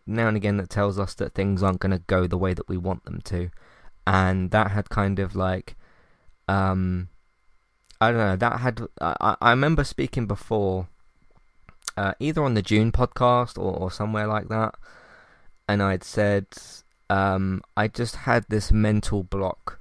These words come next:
that was happening, um, and I ju-, I just couldn't start the conversation,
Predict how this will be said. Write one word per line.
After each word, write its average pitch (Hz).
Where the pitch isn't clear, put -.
that -
was -
happening, 92
um, 92
and 98
I 95
ju-, -
I 101
just -
couldn't 104
start -
the 95
conversation, 104